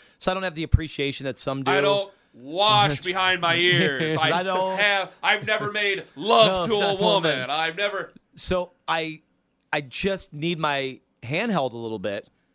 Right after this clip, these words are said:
Speaker 1: You need to tell me, here are the fifteen things coming out this entire year. And by the way, here
Speaker 2: But I
Speaker 1: are the
Speaker 2: don't
Speaker 1: top
Speaker 2: even know.
Speaker 1: four. Right, but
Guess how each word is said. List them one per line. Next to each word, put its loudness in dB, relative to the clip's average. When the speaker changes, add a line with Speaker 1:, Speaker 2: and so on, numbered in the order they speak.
Speaker 1:
You -2
need -2
to -4
tell -4
me, -6
here -2
are -2
the -6
fifteen -6
things -4
coming -4
out -2
this -6
entire -4
year. -4
And -4
by -2
the -6
way, -2
here -4
Speaker 2:
But 0
I 0
Speaker 1:
are 0
the 0
Speaker 2:
don't -6
Speaker 1:
top 0
Speaker 2:
even -20
know. -20
Speaker 1:
four. -4
Right, -2
but -2